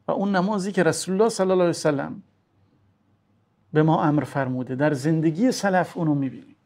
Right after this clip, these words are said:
پس آمادگی برای نماز، عزیزان بیننده، در حقیقت بگیم استارت خشوع در نمازه.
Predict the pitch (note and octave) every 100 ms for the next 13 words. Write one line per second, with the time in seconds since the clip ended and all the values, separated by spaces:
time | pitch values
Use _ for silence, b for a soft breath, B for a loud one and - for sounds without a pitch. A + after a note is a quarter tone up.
0 | _ _ b b b - D3 - G3+ G3+
1 | G#3 G3+ A3 B3 D#4+ A3+ A3+ G#3 F3+ A3
2 | B3 F3+ D3 D#3 D3 C#3+ C#3 F#3 A#3+ -
3 | _ _ _ _ _ _ _ _ _ _
4 | _ b b b b b b b b _
5 | _ _ _ _ _ _ - D3 C3+ C3+
6 | C3 C#3+ E3 A3 A3 - _ _ _ _
7 | - E3 F3 A3+ A#3 - D#3 - - G3
8 | A#3+ A3 G#3 G3 G3+ G3+ G3+ G3+ - _
9 | _ _ _ - - E3 - G3+ G3 D3
10 | C3+ B2+ - A#2 - -